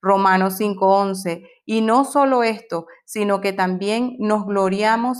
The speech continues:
en Dios, por el Señor nuestro Jesucristo, por quien hemos recibido ahora la reconciliación". No existe otra manera de regresar a Dios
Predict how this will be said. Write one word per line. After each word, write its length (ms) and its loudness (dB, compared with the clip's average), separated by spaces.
en 240 -2
Dios, 400 -2
por 180 4
el 160 2
Señor 480 -2
nuestro 600 -2
Jesucristo, 840 -10
por 220 2
quien 260 0
hemos 320 2
recibido 760 2
ahora 520 4
la 160 0
reconciliación". 1040 -8
No 140 0
existe 500 -2
otra 280 0
manera 480 0
de 100 -2
regresar 500 -2
a 120 0
Dios 420 -4